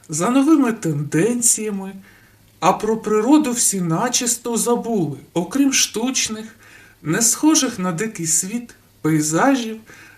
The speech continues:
та інших хитромудростей, імітуючих природу. Внутрішнє страждання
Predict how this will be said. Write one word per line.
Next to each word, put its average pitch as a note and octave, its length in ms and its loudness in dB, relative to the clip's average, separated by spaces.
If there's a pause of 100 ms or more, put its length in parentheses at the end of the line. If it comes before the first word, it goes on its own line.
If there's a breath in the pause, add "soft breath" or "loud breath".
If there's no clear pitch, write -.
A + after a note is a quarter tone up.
(160 loud breath)
та D3+ 120 -2
інших A#3+ 720 0
хитромудростей, G3 1300 -6 (360 loud breath)
імітуючих C4+ 800 0
природу. F#3+ 640 0 (800 loud breath)
Внутрішнє A3+ 880 0
страждання F3 1300 -2